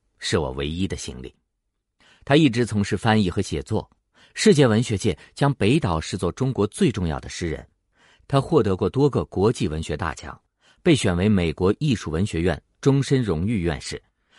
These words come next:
还曾经多次进入诺贝尔文学奖的终审名单。近年来，北岛在大陆出版了多部散文随笔集。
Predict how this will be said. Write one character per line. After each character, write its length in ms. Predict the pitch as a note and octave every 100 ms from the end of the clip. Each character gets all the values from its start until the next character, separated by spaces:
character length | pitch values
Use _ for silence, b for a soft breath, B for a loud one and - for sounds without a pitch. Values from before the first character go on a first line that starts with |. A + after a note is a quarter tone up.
| b
还 140 | - F#2
曾 160 | F#2+
经 180 | F2+ G2
多 200 | G#2 A#2
次 160 | A2 G2+
进 160 | G#2
入 140 | F2 E2+
诺 260 | G2+ A2+
贝 140 | F2+ D#2
尔 140 | C2+
文 180 | C2+ G#2
学 160 | -
奖 180 | D#2+ D2+
的 100 | B1
终 260 | C2+ B2+ B2
审 160 | - D2
名 180 | C2
单。 220 | B1 D2 C#2+ _ _ _ _ _ _ _ _ _ b b -
近 140 | F#3+
年 160 | C3 A2+
来， 220 | F#2 F#2+ b b
北 160 | - C#3
岛 160 | D#3 A2
在 140 | A#2
大 160 | C3 A#2+
陆 160 | A2+
出 180 | G2+ -
版 140 | G#2+ E2
了 100 | E2+
多 160 | B2
部 200 | A#2+ A2+
散 260 | E2+ F2 D#2
文 140 | D#2
随 180 | F#2 F2
笔 160 | D#2 C#2
集。 280 | - C#2+